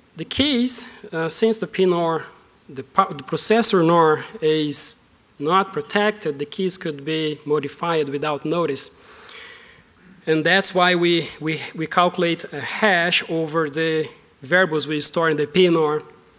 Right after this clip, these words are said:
And with that hash, we can detect, uh, integrity issues. It's also a five sha, uh, sha five twelve hash.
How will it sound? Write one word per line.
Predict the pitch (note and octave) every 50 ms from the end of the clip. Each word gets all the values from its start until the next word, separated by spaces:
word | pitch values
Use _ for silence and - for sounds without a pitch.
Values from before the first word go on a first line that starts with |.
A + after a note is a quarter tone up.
| _ _ _ _ _
And | D3+ D#3 D3 C3+
with | F3 F3+ F#3+ F#3 F#3
that | F#3 F#3+ G3 G3 F#3+
hash, | - F3+ F#3 F#3 F3+ F3 E3+ - -
we | D3+ E3 D#3+
can | - - E3+ E3
detect, | D3+ D#3 D3+ - F3+ E3+ F3 - - - - - _ _ _ _ - _ _ -
uh, | D#3 D3+
integrity | D3 D3+ D3+ - F#3+ F#3 E3 E3 E3 F3 F3+
issues. | F#3+ F#3 G3 G3+ - - D#3 D3+ E3+ - - - - _ _ _ - _ - _ _
It's | D3+ D3 C3+ - -
also | E3+ D#3 D#3 D#3 - - D#3+ E3
a | D#3+ D3+ D3 C#3+
five | - - - E3 E3 E3 D#3+
sha, | - - D#3+ E3 -
uh, | E3+ D3+ C#3 C3+ C3 C3 B2
sha | - - E3+ E3
five | D#3+ - F#3 E3+ E3+ D3+
twelve | - F3 D#3+ D#3 D#3 D3
hash. | - - F#3+ G3 G3 F#3+ F#3 - -